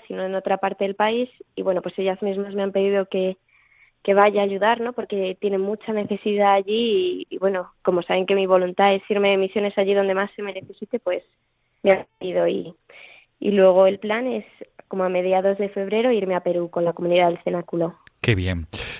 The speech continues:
Speaker 2: Tuvimos la suerte de tener a uno de los
Speaker 1: Ujú.
Speaker 2: chicos que, que vive con la comunidad del Cenáculo en nuestro último programa de No tengáis
Speaker 1: Ujú.
Speaker 2: miedo. Un chico valenciano que nos habló de esa experiencia, ¿no? Sobre todo de experiencia de amor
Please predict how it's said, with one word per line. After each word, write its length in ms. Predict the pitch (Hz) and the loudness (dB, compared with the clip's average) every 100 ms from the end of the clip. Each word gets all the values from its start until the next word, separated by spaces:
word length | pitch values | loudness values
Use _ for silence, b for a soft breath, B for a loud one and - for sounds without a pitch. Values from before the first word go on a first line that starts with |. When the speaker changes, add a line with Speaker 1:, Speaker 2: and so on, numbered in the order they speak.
| - | -8
Speaker 2:
Tuvimos 720 | - 107 107 110 107 - - | 0 2 4 4 4 0 -6
la 680 | 117 98 90 87 85 85 85 80 | -6 -2 0 0 0 -2 -4 -6
suerte 680 | - 113 - - 104 104 B B B B | 0 0 0 -2 -4 -4 B B B B
de 220 | 104 92 | -4 -2
tener 340 | - 87 92 90 | -2 -2 0 0
a 80 | |
uno 160 | 90 90 | 0 0
de 60 | 87 | 0
los 100 | 92 | -2
Speaker 1:
Ujú. 40 | - | -2
Speaker 2:
chicos 360 | 120 - 82 | -2 -2 -6
que, 320 | - 90 85 82 | -8 -8 -8 -6
que 140 | - | -6
vive 220 | 90 90 | -4 -4
con 160 | - 87 | -4 -6
la 60 | 87 | -6
comunidad 300 | 92 90 90 | -4 -2 -2
del 100 | 85 | -2
Cenáculo 480 | 95 92 - 110 117 B B B | -4 -4 -2 -2 -2 B B B
en 120 | 113 98 | -4 -2
nuestro 380 | 95 - 95 | -2 -2 -2
último 400 | 110 123 107 92 | 0 0 -2 -2
programa 500 | - 85 90 95 85 | -4 -4 -2 -2 -2
de 160 | 82 87 | -2 -4
No 140 | 82 | -4
tengáis 340 | - 85 85 - | -6 -6 -4 2
Speaker 1:
Ujú. 80 | 240 | 2
Speaker 2:
miedo. 180 | 240 233 | 4 4
Un 600 | 269 - - - - _ | 2 -8 -14 -16 -18 _
chico 240 | - - 87 | -8 -4 -2
valenciano 580 | 90 85 - 107 113 | -2 -6 -4 -2 -2
que 100 | - | -4
nos 200 | 85 82 | -6 -6
habló 280 | 85 87 90 | -6 -4 -2
de 120 | 95 | -2
esa 160 | 85 - | -6 -8
experiencia, 720 | - - 92 92 90 - 92 | -8 -6 -4 -4 -4 -6 -4
¿no? 260 | 87 135 160 - | -4 -6 -8 -10
Sobre 320 | - - - | -8 -6 -6
todo 200 | 90 98 | -2 -2
de 60 | 95 | -2
experiencia 540 | - - 101 - 107 | -4 -4 -4 0 0
de 100 | 92 | 0
amor 300 | 85 101 104 | 0 0 0